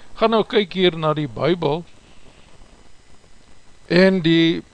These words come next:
dinge wat nou hier vir ons voorgehou word rondom die bose. Die boosheid bestaan, mense, reg van die begin af, toe God begin skep het.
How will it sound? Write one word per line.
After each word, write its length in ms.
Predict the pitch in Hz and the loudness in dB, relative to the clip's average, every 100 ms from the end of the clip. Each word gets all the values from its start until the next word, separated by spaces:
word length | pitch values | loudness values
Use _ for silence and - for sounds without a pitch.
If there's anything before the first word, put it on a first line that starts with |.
| - - - - - 135 | -20 -20 -20 -20 -20 2
dinge 260 | 175 233 220 | 2 4 2
wat 200 | 196 170 | 2 2
nou 140 | 165 | 0
hier 160 | 170 190 | 0 -2
vir 120 | 180 | -4
ons 200 | 165 156 | -4 -6
voorgehou 720 | - 185 180 - 139 139 170 | -2 0 0 0 0 2 2
word 380 | 156 151 160 - | 2 0 0 -4
rondom 840 | 131 147 160 - 160 151 151 143 - - - - - - - | -4 -2 -4 -4 -4 -4 -6 -10 -16 -20 -20 -20 -20 -20 -20
die 600 | 254 156 139 139 139 143 - 139 117 | -14 -4 0 0 0 -6 -14 -18 -4
bose. 480 | 123 214 202 - - 95 - | 4 8 8 4 -4 -10 -10
Die 120 | 147 | -8
boosheid 580 | 117 139 214 202 196 151 | 2 6 6 6 -2 -4
bestaan, 420 | 151 - 170 143 | -8 -4 -4 -4
mense, 300 | 135 165 185 | -6 -6 -2
reg 380 | 156 202 190 180 | 2 4 2 0
van 100 | 156 | -6
die 100 | 143 | -8
begin 280 | 135 170 151 | -8 -6 -6
af, 100 | 131 | -6
toe 100 | 135 | -8
God 240 | 226 208 | -8 -6
begin 240 | 180 175 151 | -8 -8 -8
skep 320 | - 165 | -4 -4
het. 100 | - | -4